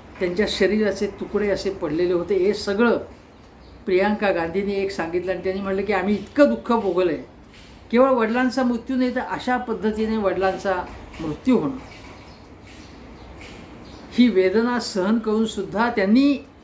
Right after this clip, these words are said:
सोनिया गांधी, राहुल गांधी यांनी त्या मारेकऱ्यांना माफ केलं.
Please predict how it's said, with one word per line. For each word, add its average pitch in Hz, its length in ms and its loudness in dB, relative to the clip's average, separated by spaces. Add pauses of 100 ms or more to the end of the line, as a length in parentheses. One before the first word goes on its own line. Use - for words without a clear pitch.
(180)
सोनिया 220 280 2
गांधी, 220 340 0
राहुल 202 240 2
गांधी 208 180 0
यांनी 226 340 2 (420)
त्या 214 160 2
मारेकऱ्यांना 202 920 0
माफ 175 500 -2
केलं. 208 300 2